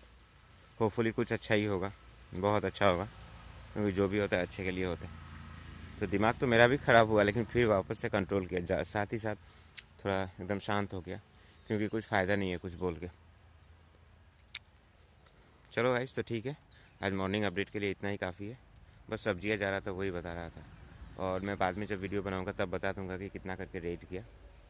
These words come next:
लेकिन hopefully लौकी जो है वो पन्द्रह रुपये के अराउंड जाएगा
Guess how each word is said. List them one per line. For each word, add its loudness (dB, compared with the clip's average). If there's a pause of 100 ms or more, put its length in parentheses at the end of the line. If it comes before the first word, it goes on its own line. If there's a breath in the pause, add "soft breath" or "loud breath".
(400)
लेकिन -6
hopefully -6
लौकी -4
जो -10
है -8
वो -8
पन्द्रह -8
रुपये -8
के -8
अराउंड -6
जाएगा -8